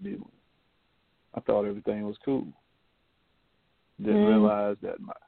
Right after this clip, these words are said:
Speaker 1: my attitude was different, that I was pushing people away, that, yeah, I was working every day, but I probably wasn't the best person to be around sometimes.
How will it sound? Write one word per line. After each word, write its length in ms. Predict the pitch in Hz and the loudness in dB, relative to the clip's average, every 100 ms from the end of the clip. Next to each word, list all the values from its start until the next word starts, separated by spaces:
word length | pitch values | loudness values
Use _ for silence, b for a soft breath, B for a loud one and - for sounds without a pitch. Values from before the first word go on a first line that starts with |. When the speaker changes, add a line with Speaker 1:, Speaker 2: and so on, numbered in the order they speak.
| _ _ - | _ _ -10
Speaker 1:
my 260 | 104 90 | -6 -2
attitude 400 | 104 104 - 110 | -2 -4 -2 -2
was 120 | 107 104 | -2 -6
different, 540 | 104 104 - 104 95 | -6 -6 -6 -8 -6
that 100 | 98 | -6
I 60 | 95 | -6
was 120 | 95 - | -6 -6
pushing 360 | - 107 - 104 | -2 -2 -2 -4
people 340 | 110 104 95 | -2 -2 -2
away, 520 | 101 107 107 101 104 | -2 0 0 0 -2
that, 180 | 98 90 - _ b b - | -4 -6 -10 _ b b -2
yeah, 160 | 98 | 0
I 140 | 104 107 | 2 2
was 180 | 104 101 | -2 -4
working 340 | 110 113 110 107 | -4 -4 -4 -8
every 200 | 104 101 | -8 -8
day, 260 | 101 104 | -8 -8
but 160 | 98 101 | -8 -14
I 40 | - _ _ | -18 _ _
probably 380 | - 107 107 110 | -2 2 2 -2
wasn't 320 | 107 104 101 | -6 -8 -10
the 60 | 104 | -8
best 160 | 110 - | -10 -6
person 320 | 107 107 107 | -8 -6 -8
to 60 | 104 | -4
be 140 | 107 | -4
around 460 | 107 107 110 110 110 | -4 -6 -6 -6 -6
sometimes. 600 | 110 110 110 110 117 | -6 -2 -2 -4 -8